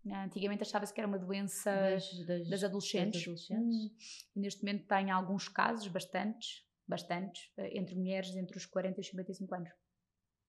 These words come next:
Speaker 1: Que nunca tinham tido na vida.
Speaker 2: Porquê? Como? Como é que
Speaker 1: As
Speaker 2: é?
Speaker 1: pessoas
Speaker 2: Chega-se aqui a esta idade e já sabemos tão bem quem é que nós somos e como, não é? Isto mudou.
Speaker 1: Ou não.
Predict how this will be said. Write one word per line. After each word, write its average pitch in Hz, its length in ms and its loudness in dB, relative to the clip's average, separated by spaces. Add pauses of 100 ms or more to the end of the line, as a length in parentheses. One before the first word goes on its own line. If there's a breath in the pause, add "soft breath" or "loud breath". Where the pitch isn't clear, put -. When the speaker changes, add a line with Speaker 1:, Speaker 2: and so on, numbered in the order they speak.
(460 loud breath)
Speaker 1:
Que - 60 -8
nunca 185 160 0
tinham 185 160 -2
tido 175 140 -4
na 190 80 -2
vida. 165 280 -6 (100)
Speaker 2:
Porquê? 240 640 -8
Como? 202 420 -4 (500 loud breath)
Como 190 120 -6
é 196 40 -4
que 208 120 -4
Speaker 1:
As 208 60 0
Speaker 2:
é? 196 60 0
Speaker 1:
pessoas 254 480 4 (260)
Speaker 2:
Chega-se 233 300 2
aqui 233 180 -2
a 233 40 2
esta 233 140 -2
idade 214 240 6
e 170 40 0
já 175 120 0
sabemos 196 360 -2
tão 214 120 2
bem 214 140 2
quem 226 120 0
é 226 40 0
que 226 100 -4
nós 220 180 0
somos 254 480 4
e 202 100 2
como, 202 260 -4
não 196 140 -2
é? 226 260 -4
Isto - 200 -12
mudou. 220 540 0
Speaker 1:
Ou 196 100 -4
não. 220 260 -4